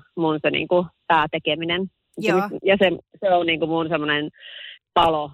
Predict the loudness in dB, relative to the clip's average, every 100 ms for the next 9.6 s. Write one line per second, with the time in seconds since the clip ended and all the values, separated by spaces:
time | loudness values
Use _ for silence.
0 | -8 -8 -4 -4 -2 -2 -4 -4 -8 -2
1 | 0 2 0 -2 0 -2 -2 -2 -2 0
2 | -4 -4 -6 -2 -2 -2 _ -2 0 0
3 | 0 0 0 -2 -4 -4 2 2 2 -2
4 | -4 _ 0 2 4 2 0 -2 -2 0
5 | 0 2 0 -2 -4 -4 -2 0 0 -2
6 | 0 0 0 -2 0 -2 0 0 2 0
7 | -2 -2 -2 -2 -4 -4 -4 -2 -4 -4
8 | -8 -10 -8 -10 -10 -4 0 0 2 2
9 | 2 0 -2 -2 -2 -4